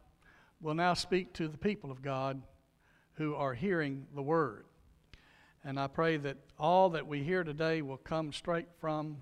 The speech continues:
the Scriptures. Will you join me in prayer? Our Father and our God, we come before you as your kingdom people. We are the people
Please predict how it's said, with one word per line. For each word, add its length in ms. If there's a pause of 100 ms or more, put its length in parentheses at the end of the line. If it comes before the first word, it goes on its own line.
the 80
Scriptures. 680 (960)
Will 140
you 100
join 320
me 180
in 140
prayer? 400 (1400)
Our 200
Father 420
and 120
our 160
God, 400
we 220
come 320
before 320
you 480
as 500 (160)
your 640 (520)
kingdom 560
people. 480 (1300)
We 160
are 480
the 140
people 720